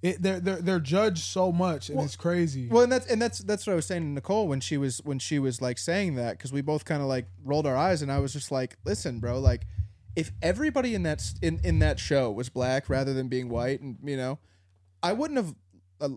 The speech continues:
Speaker 2: like, liked it any less. It would have been just as good. If everything was the same, it was shot the same, it was acted the same." I don't care that her skin was white. I'm not thinking in those terms. You know what I mean? Like,
Speaker 1: Facts.
Speaker 2: if everybody in the show was black, it still would have been a masterpiece, in my opinion.
Speaker 1: Facts, facts.
Speaker 2: Because, again, struggle is struggle.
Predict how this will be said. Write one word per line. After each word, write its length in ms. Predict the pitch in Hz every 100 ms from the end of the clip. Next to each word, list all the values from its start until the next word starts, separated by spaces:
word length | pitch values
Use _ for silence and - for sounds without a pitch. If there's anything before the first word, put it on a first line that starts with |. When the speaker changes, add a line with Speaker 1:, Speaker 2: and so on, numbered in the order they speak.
| -
Speaker 2:
like, 220 | 147 139
liked 260 | 135 160 147
it 100 | 135
any 140 | 135
less. 440 | 123 117 - - - _ -
It 100 | 160
would 100 | 175
have 100 | 196
been 200 | 170 151
just 320 | 127 156 143 135
as 100 | 113
good. 180 | 131 110
If 100 | -
everything 480 | 185 240 233 226
was 140 | 202 180
the 80 | 180
same, 320 | 185 180 180
it 40 |
was 140 | 120 -
shot 280 | 170 175
the 60 | 175
same, 280 | - 180 170
it 20 |
was 120 | 143
acted 320 | - 160 175 165
the 80 |
same." 360 | 170 180 180 185 - - _ _
I 80 | 262
don't 200 | 349 -
care 200 | 220 240
that 140 | 185
her 140 | 147 147
skin 260 | - 143
was 160 | 131 123
white. 240 | 123 95 -
I'm 120 | 185
not 180 | 233 -
thinking 320 | 226 220 165
in 80 | 131
those 160 | 127
terms. 460 | - 214 - - -
You 80 | 190
know 80 | 196
what 80 |
I 80 | 180
mean? 240 | 160 175 196
Like, 240 | 143 127
Speaker 1:
Facts. 300 | 120 - - -
Speaker 2:
if 120 | 160 -
everybody 400 | 202 254 226 226
in 80 |
the 60 | 180
show 160 | - 180
was 120 | 135
black, 320 | 180 196 151
it 120 | 147
still 320 | - - 196
would 100 | 175
have 80 | 156
been 80 | 147
a 20 |
masterpiece, 600 | 135 147 151 120 120 110
in 40 | 120
my 120 | 92
opinion. 280 | - 143 135 -
Speaker 1:
Facts, 60 |
facts. 360 | - 135 131 131
Speaker 2:
Because, 340 | 190 226 196 -
again, 340 | 185 208 127 -
struggle 400 | - 196 220 233
is 120 | 208
struggle. 460 | - 208 185 87